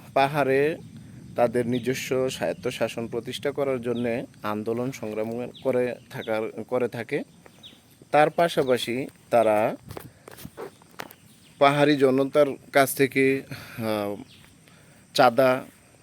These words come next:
তারপরে অস্ত্র আমদানি, তারপরে বিভিন্ন সময় আইনশৃঙ্খলা বাহিনীর কাজে বাধা সৃষ্টি করে, আহ, বিভিন্ন আলোচনায়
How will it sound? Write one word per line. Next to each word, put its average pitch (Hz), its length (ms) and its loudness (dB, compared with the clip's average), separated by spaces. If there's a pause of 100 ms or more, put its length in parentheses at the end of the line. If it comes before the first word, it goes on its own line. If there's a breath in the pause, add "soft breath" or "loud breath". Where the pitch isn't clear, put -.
(120)
তারপরে 110 600 0 (280)
অস্ত্র - 420 -2
আমদানি, 131 580 2 (640 loud breath)
তারপরে 107 580 -2
বিভিন্ন 120 480 -2
সময় 120 260 -4
আইনশৃঙ্খলা 127 540 -2
বাহিনীর 117 380 -2
কাজে 117 280 -2
বাধা 104 320 0
সৃষ্টি - 340 -8
করে, 117 260 -2
আহ, - 800 -10
বিভিন্ন 120 440 -2
আলোচনায় 120 560 -2